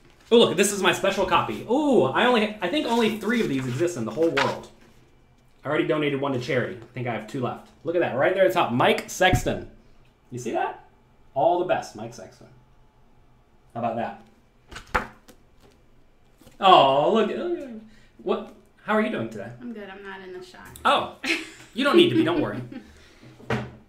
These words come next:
Speaker 1: It's kinda like a call-in show, you know, where you just, where the guest calls in. Um, do you know anything about Mike Sexton?
Speaker 2: He was a really great guy.
Speaker 1: Talk louder.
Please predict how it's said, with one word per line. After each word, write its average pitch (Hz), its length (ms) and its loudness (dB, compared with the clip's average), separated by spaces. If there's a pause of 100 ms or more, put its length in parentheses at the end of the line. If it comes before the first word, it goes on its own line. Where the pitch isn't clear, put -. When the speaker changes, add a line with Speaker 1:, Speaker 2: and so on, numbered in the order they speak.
(140)
Speaker 1:
It's - 120 -20
kinda 175 180 2
like 151 140 0
a 127 60 -4
call-in 127 400 0
show, 101 280 -12
you 110 100 -12
know, 113 200 -10
where 113 400 -12
you 117 80 -12
just, 123 220 -10
where 123 120 -2
the 113 120 -6
guest 120 340 -6
calls 113 280 -4
in. 110 220 -10 (720)
Um, 139 640 0 (1080)
do 139 60 -10
you 147 40 -6
know 151 60 -6
anything 147 180 -8
about 147 140 -8
Mike 151 120 -10
Sexton? 160 400 -18 (1700)
Speaker 2:
He 240 80 -12
was 226 100 -12
a 226 60 -12
really 214 180 -10
great 202 240 -16
guy. 214 280 -18 (120)
Speaker 1:
Talk 110 180 -10
louder. 107 300 -14